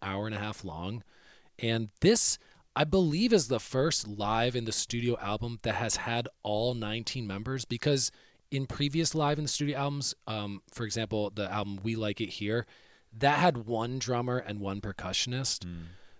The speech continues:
Speaker 1: This album has the band leader, Mike League, on bass,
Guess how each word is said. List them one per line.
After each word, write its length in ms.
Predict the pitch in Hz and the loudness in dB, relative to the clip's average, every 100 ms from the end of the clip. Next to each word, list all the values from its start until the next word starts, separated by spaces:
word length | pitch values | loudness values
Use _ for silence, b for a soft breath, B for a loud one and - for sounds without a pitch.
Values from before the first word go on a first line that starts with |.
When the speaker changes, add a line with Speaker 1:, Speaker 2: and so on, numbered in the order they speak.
| - | -4
Speaker 1:
This 300 | 117 165 165 | 4 6 6
album 540 | 165 180 190 196 165 - | 6 6 4 2 0 -8
has 440 | - 120 110 - - _ _ _ | 0 2 4 0 -4 _ _ _
the 160 | 113 110 _ - | -12 -12 _ 0
band 220 | 113 110 | 0 2
leader, 200 | 117 117 | 2 2
Mike 300 | 107 107 - | 0 -2 0
League, 240 | 107 101 | -2 0
on 160 | 101 104 | -2 -2
bass, 420 | 95 87 - - | -2 -2 -2 -2